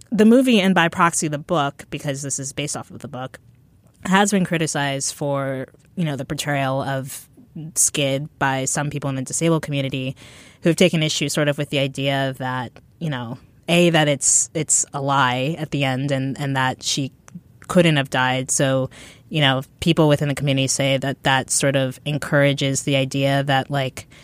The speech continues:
she's not disabled after all, so all is well. Um,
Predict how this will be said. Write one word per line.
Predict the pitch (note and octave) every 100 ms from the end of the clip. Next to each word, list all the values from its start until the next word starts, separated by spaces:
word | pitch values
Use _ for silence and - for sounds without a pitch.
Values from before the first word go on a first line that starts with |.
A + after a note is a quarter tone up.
| - _ _ _ - _ _
she's | - F3 D#3
not | D#3 D3+
disabled | - D#3 D3+
after | E3+ G3 G#3+
all, | G#3+ G#3
so | G#3 - C#3+ C#3
all | C#3+ C#3+
is | C#3 C#3+
well. | D#3 F3+ G3+ A3+ A3 - -
Um, | D#3+ D#3 D3 C#3+ C#3+